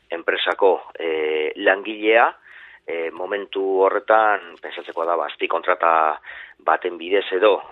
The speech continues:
ba, hori, Tubafexen zegoen, Amurrioko Tubafexen zegoen, eta joan den asteartean, urriaren zortzian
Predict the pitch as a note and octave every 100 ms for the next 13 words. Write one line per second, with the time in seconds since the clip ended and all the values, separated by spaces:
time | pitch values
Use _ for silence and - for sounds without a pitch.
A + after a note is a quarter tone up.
0 | D#2+ D#2+ D#2 D2+ D2 C#2+ - F#2 G#2+ -
1 | F2+ E2+ A#2 - G#2 A#2+ C#3 - E2 G#2+
2 | G2+ F2+ G2 F#2 G#2 - E2+ - F#2+ -
3 | G2 F#2+ G2 - A#2 C3+ E3 F3 - -
4 | - _ F#2+ F#2+ F#2+ F#2+ G2+ G2+ F#2+ F2+
5 | F2 E2 D#2+ D#2 D2 B2 - F2+ F2 G2
6 | C3 G2+ F2+ E2+ E2+ E2 E2+ E2+ E2+ -
7 | G2+ - C3 C3 D#3+